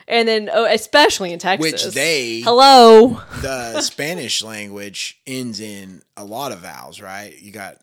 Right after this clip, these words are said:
Speaker 2: ah and O.
Speaker 1: Yeah, they don't have
Speaker 2: They
Speaker 1: the vowel
Speaker 2: don't.
Speaker 1: insertion as, I mean, they may do it some, I don't actually know, but they don't do it as much as English does it. So we don't know that, but we do it.
Speaker 2: Mm.
Speaker 1: Or, you know what I mean? Like, there's a lot of words like that,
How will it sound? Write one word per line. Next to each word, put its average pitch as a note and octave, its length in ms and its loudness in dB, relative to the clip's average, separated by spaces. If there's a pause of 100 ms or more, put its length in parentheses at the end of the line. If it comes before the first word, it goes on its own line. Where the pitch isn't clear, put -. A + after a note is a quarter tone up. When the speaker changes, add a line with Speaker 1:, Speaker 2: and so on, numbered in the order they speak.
(200)
Speaker 2:
ah G2+ 480 -12
and F#2 440 -20
O. F#2 640 -20 (560)
Speaker 1:
Yeah, B3 220 -2
they G#3+ 160 -4
don't G#3 340 -6
have A3 180 -8
Speaker 2:
They A3 60 -10
Speaker 1:
the F#3 60 -8
vowel F#3 160 -4
Speaker 2:
don't. F3+ 60 -8
Speaker 1:
insertion F3+ 340 -10
as, - 320 -16
I A#3 80 -12
mean, B3 200 -6
they A3 120 -4
may F#3+ 220 -6
do F3+ 80 -8
it - 120 -14
some, F3 360 -12
I F3+ 100 -10
don't E3+ 160 -12
actually D#3+ 320 -16
know, E3 340 -16
but F3+ 120 -14
they G3 120 -2
don't F#3+ 340 -4
do F#3+ 100 -6
it F3+ 60 -6
as E3+ 120 -8
much E3+ 200 -12
as - 120 -18
English F#3 360 -10
does - 260 -14
it. - 320 -20 (340)
So A#3 580 -4
we A#3+ 200 -8
don't A#3 180 -8
know A#3 240 -6
that, D#3+ 260 -8
but F3 120 -10
we F#3 100 -14
do G#3 240 -10
it. - 300 -16 (180)
Speaker 2:
Mm. D3+ 540 -20
Speaker 1:
Or, G#3+ 400 -2
you A#3+ 160 -4
know B3 60 -2
what A#3+ 100 -2
I A#3+ 60 -4
mean? A#3 140 -6
Like, A3 120 -6
there's G#3+ 160 -6
a G3 80 -6
lot G#3 240 -4
of A3+ 120 -10
words F3 300 -10
like F#3 220 -10
that, D#3+ 420 -12